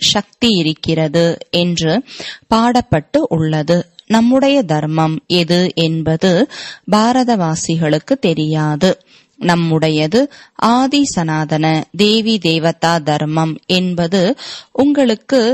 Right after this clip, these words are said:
தந்தையின் மூலம் தெரிந்திருக்கிறது. பிறகு தந்தை வந்து உங்களை அந்த தர்மத்திற்கு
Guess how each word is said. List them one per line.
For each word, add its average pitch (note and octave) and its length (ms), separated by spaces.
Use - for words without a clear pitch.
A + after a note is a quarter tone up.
தந்தையின் A#3+ 640
மூலம் E3+ 480
தெரிந்திருக்கிறது. D#3 1040
பிறகு E3 460
தந்தை G#3+ 500
வந்து D#3 400
உங்களை E3+ 500
அந்த C#4 360
தர்மத்திற்கு E3 880